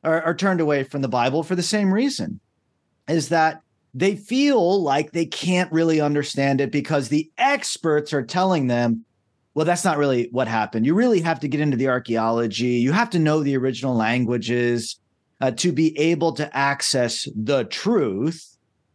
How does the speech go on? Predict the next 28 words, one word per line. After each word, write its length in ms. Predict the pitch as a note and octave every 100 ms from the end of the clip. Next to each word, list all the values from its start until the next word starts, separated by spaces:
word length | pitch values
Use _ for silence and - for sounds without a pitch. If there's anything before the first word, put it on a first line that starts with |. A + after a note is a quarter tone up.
| _
About 280 | C3 C#3 C#3
what 140 | C3
really 220 | A#2 A#2 A2
happened. 440 | G2 - F#2 F#2+
And, 220 | B2 B2+
and 120 | F3+
guess 220 | G#3 C4 -
what? 200 | B3+ -
The 80 |
truth 380 | F3+ - D#4 D4+
is 160 | B3+ D3+
what 220 | E3+ D#3+
we 180 | G3+ A#3
tell 360 | - G#3+ B3+ D#4
you 260 | C4 D3
it 140 | A2+ G2+
is. 420 | F#2 F2 - - _ _ _ _ -
Now, 120 | D#3
the 140 | D3+
irony 380 | E3 D4+ A#3 B2+
of 120 | G#2+
that, 440 | G2+ G2 A#2+ C#3+ - _ -
it's 120 | -
kind 160 | C#4
of 100 | C4
like 200 | F3 D3
sola 320 | - F#3 E3+ C#3+
scriptura, 720 | - C#3+ A2+ C#3 G#2+ E2+